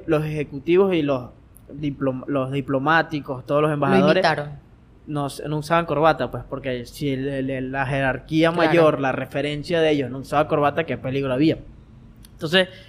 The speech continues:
Speaker 1: ese tema de imponer la moda y de los stick jokes y lo que mencionas, pues, es fundamental. De hecho, yo no sé si, o sea, yo estoy vestido así, súper cómodo. De hecho, no sé si, si influye muchísimo, pero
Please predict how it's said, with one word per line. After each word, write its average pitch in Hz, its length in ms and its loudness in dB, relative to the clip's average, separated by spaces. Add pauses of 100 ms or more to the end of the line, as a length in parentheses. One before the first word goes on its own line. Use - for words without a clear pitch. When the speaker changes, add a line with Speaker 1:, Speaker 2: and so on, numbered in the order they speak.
(140)
Speaker 1:
ese 190 240 2
tema 202 220 4
de 208 60 4
imponer 160 340 2
la 185 100 4
moda 185 320 4
y 165 80 4
de 143 140 2
los 131 200 -2
stick 143 340 -6
jokes 151 320 2
y 143 40 0
lo 139 120 2
que 139 80 -6
mencionas, 139 420 -4
pues, 143 200 -2
es 139 60 -6
fundamental. 151 640 0
De 131 80 0
hecho, 147 180 -2
yo 160 160 2
no 160 140 0
sé 151 220 0
si, 151 280 -4 (120)
o - 40 -18
sea, 143 140 0
yo 139 100 2
estoy 151 160 -4
vestido 170 320 4
así, 190 240 4 (320)
súper 156 300 0
cómodo. 170 220 2
De 170 80 6
hecho, 180 160 0
no 165 100 0
sé 170 180 -2
si, 170 420 0 (280)
si - 240 -2
influye 156 420 2
muchísimo, 165 680 0
pero 139 600 0